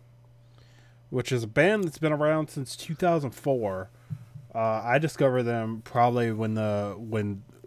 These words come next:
the album, not their E P, but the album Animals came out. Uh, their first, I think their first E P is just self-titled. Um, and it is, it is just self-titled.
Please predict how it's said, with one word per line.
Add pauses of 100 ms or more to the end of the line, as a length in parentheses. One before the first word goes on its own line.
(200)
the
album, (320)
not
their
E
P,
but
the
album
Animals
came
out. (640)
Uh, (260)
their
first,
I
think
their
first
E
P
is
just
self-titled. (840)
Um, (1120)
and (1800)
it
is,
it
is
just
self-titled.